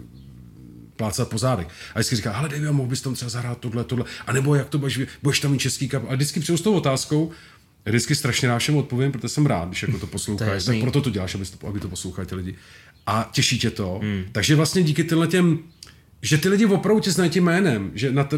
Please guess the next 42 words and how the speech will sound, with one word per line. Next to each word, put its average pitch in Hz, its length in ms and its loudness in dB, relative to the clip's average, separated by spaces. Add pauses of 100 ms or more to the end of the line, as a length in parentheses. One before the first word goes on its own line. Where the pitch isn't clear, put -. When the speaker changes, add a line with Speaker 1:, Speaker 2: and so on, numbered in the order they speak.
(100)
Speaker 1:
vždycky 180 380 2
z 139 40 4
hlediště 135 360 2
slyšíš, 127 320 -4
"Dej 165 160 -2
mi 160 140 -2
Kolín", 170 400 0
včera 143 260 4
jsme 135 160 2
hráli, 131 180 4
že 131 80 4
na 127 60 2
tom, 135 160 0 (240)
"Kolín", 185 480 -2
jako 170 220 4
rozumíš, 170 320 6 (180)
Speaker 2:
<laughs> - 180 -6
Speaker 1:
že - 100 4
vůbec 123 300 6
nevíš, 131 140 4
kdo 131 80 6
to 131 100 6
tam 143 140 6
křičel. 147 400 4 (480)
Takže, 127 720 2 (280)
eh, 110 40 -2
vidíš, 139 140 4
že 147 100 8
to 147 80 2
má 151 140 6
smysl, 147 280 2
že 151 60 6
to 143 80 2
ty 139 100 0
lidi 143 120 4
Speaker 2:
Hmm. 127 80 2
Speaker 1:
poslouchají, 127 380 2
takže 104 200 0
si - 120 -2
myslím, 113 260 2
že 95 100 -2
hele, 95 240 -2